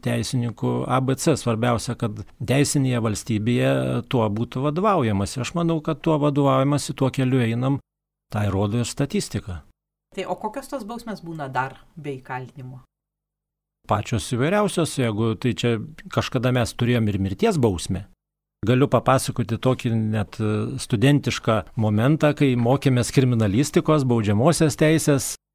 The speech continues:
Speaker 1: kriminologijos. Tai va tie dalykai atskiri ir vis-, visur ten šnekėdavom. Aš nežinau, gal čia ir nuo tautos labai priklauso. Aš irgi kartais taip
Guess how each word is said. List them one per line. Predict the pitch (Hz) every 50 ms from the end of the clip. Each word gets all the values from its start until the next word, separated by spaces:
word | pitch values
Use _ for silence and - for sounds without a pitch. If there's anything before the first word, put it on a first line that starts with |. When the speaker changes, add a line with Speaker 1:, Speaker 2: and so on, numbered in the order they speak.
| _ _ _ _ _ -
Speaker 1:
kriminologijos. | - 123 120 117 117 113 110 101 95 104 127 165 156 170 175 170 156 151 - - _ _ _ _ _ _ _ _ _ _ -
Tai | 139 143 143 135 131 135 139 139 135
va | 120 127 123
tie | - - 147 143 127
dalykai | 120 120 117 135 147 151 151 139 127 127
atskiri | 143 139 - - - - - 123 131 156 156 151
ir | 143 135
vis-, | 143 135 156
visur | 147 120 120 - - 147 139 131
ten | 139 127 120 -
šnekėdavom. | - 123 110 - - 151 147 151 151 151 151 147 147 147
Aš | 139 - -
nežinau, | 147 127 117 160 156 127 127
gal | 123 117 -
čia | - 131 120
ir | 107 92 - _ _ _ _ _ _ _ _ _ -
nuo | 123 123 117
tautos | - 117 104 - 139 151 151 -
labai | 156 143 139 147 151 147
priklauso. | 147 135 131 - 135 143 156 147 - 143
Aš | 120 - -
irgi | 123 131 151
kartais | 147 - 156 147 139 - 147 -
taip | - 147 143 143 -